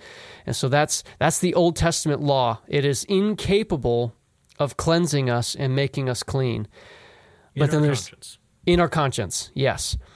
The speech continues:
Speaker 1: But then we have verse eleven of chap-, of Hebrews nine. "But when Christ appeared as a high priest of the good things to come,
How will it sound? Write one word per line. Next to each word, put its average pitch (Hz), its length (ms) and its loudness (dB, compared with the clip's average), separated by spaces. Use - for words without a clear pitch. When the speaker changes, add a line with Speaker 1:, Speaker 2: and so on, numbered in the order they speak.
Speaker 1:
But 135 80 -2
then 170 140 4
we 180 80 6
have 165 160 4
verse 156 200 2
eleven 139 380 2
of 120 100 -2
chap-, - 380 -2
of 120 220 0
Hebrews 135 360 2
nine. 113 360 0
"But 151 480 2
when 143 320 2
Christ - 720 0
appeared 127 640 0
as 151 200 2
a 147 100 4
high 180 400 2
priest 175 480 0
of 139 160 0
the 135 80 2
good 147 320 0
things 156 340 0
to 151 100 -4
come, 117 400 -2